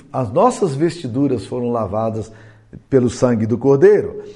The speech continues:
Mas também podem estar diante de Deus aqueles que têm o selo de Deus sobre suas frontes. Olha aí Apocalipse capítulo nove,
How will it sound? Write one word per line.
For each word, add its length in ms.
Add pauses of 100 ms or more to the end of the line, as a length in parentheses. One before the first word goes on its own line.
(180)
Mas 200
também 320
podem 480
estar 760
diante 540
de 160
Deus 420 (420)
aqueles 480
que 140
têm 400
o 60
selo 580
de 140
Deus 480 (400)
sobre 240
suas 280
frontes. 480
Olha 200
aí 120
Apocalipse 600
capítulo 360
nove, 440